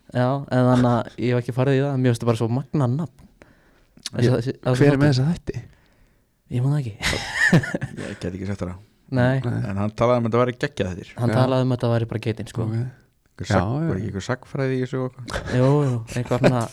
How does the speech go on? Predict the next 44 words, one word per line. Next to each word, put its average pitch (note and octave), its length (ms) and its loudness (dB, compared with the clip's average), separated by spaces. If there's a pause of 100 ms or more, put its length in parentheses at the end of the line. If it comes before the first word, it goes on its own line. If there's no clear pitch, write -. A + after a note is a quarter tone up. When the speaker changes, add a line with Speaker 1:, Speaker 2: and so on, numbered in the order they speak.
(240)
Speaker 1:
þetta, B2 240 0
þetta C3 280 2
snýst C#3 240 2
ekkert F3 220 0
um B2 100 2
markmanns-, A#2+ 440 -2
markmann, B2 360 -4
sko. - 240 -12
Speaker 2:
Nú? E3 300 4 (160)
Speaker 1:
Nei. F3 260 0 (360)
Speaker 2:
Nú? F3 280 10
<laughs> F#3+ 100 10 (960)
Ha, C#3+ 440 10
byrju, C3 280 6
um F#3 100 8
hvað F#3+ 220 8
er D3 100 8
þetta G#2 140 4
þá? G2+ 140 4 (280)
Speaker 1:
Ég D3+ 300 0
Speaker 2:
Bara G#2+ 180 4
eitthvað? - 540 4
Speaker 1:
Þetta - 160 -12
er, - 160 -16
sko, - 220 -2
ég, A2 400 2
ég G#2+ 260 0
man A2+ 180 2
það A2 60 4
ekki A#2 100 6
Speaker 3:
Við A2+ 80 6
Speaker 1:
nógu A2 160 2
vel, A#2 120 2
sko, G#2+ 200 -6
en, G#2+ 160 -8
en - 220 -10 (1000)
Speaker 2:
Þetta - 200 -4
er A#2+ 60 2
svo G#2+ 100 0
Speaker 1:
Nei. - 80 -10
Speaker 2:
gott D#3+ 220 -2
nafn, G#2+ 320 0
sko. - 160 -8
Speaker 1:
Já, B2 140 4